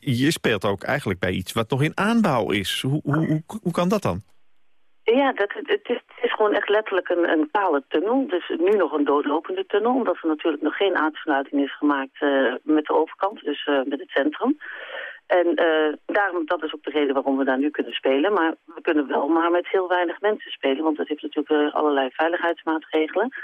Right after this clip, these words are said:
Speaker 2: Dus er mogen maar negentig mensen in totaal in, inclusief de muzici. Dus het is, eh,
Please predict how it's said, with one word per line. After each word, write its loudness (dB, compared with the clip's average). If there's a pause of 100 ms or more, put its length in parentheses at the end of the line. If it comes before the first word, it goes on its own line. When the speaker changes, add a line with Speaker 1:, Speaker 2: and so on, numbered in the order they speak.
(460)
Speaker 2:
Dus -6
er 2
mogen 2
maar 2
negentig -4
mensen 0
in -2
totaal 0
in, -2
inclusief 0
de -4
muzici. 0
Dus -4
het -8
is, 0
eh, 2